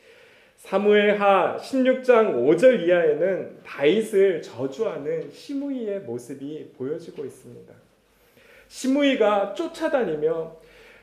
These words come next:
다윗이 가장 힘든 시간에, 압살롬에게 쫓겨, 반역에 쫓겨 도망치고 있던 가장 힘든 시간에 다윗을 쫓아다니면서 조롱합니다. 저주합니다.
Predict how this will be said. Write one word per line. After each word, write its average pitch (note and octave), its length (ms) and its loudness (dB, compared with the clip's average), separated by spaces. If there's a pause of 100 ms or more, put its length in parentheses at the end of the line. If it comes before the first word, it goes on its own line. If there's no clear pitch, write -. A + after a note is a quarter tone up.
다윗이 A3+ 480 2
가장 C4 500 -6
힘든 D4+ 480 -6
시간에, D#3+ 680 -8
압살롬에게 A#3+ 800 -2
쫓겨, A3 400 -4
반역에 G3 460 -4
쫓겨 A#3+ 420 -2
도망치고 C#4+ 580 -4
있던 A3+ 440 -2
가장 - 460 -12
힘든 D4+ 320 -10
시간에 F#3+ 560 -10 (560)
다윗을 A#3+ 460 0
쫓아다니면서 C4+ 920 -6
조롱합니다. F3+ 720 -8 (640)
저주합니다. G#3+ 800 -8